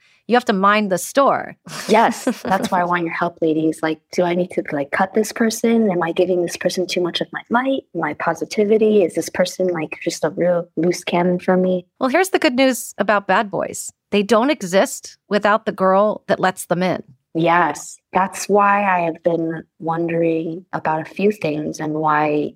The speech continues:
Speaker 2: it's been, like, over three weeks that I haven't seen him. And usually we see each other, like,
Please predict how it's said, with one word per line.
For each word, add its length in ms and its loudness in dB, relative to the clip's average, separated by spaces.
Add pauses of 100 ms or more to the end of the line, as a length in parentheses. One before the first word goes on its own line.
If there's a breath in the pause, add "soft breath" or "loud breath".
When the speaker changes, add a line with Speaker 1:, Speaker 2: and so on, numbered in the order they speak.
Speaker 2:
it's 220 -6
been, 220 2
like, 180 -4 (140)
over 220 0
three 260 -2
weeks 440 -2
that 140 0
I 40 2
haven't 300 -2
seen 200 0
him. 160 4
And 140 4
usually 260 4
we 60 4
see 200 0
each 140 -2
other, 180 0
like, 200 -4